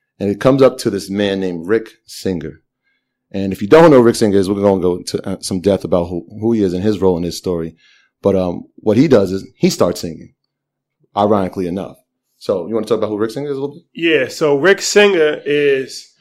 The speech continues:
Speaker 2: a guy, he started a company called The Key,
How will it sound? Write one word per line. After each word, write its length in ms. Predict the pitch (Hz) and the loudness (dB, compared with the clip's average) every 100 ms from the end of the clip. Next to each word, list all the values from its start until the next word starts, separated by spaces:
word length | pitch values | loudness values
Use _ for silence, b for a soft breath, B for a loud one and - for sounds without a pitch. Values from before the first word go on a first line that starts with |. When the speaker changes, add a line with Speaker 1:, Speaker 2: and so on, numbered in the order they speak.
| _ _ - | _ _ -8
Speaker 2:
a 60 | |
guy, 320 | 127 139 123 | -2 2 2
he 120 | 127 160 | 2 0
started 340 | - 165 143 | 2 2 2
a 60 | 143 | -2
company 460 | 170 156 156 139 | -2 -2 -4 -8
called 500 | 131 143 135 123 120 | -6 -4 -2 -4 -6
The 80 | 127 | -12
Key, 540 | - - 147 101 - | -12 -4 -4 -4 -16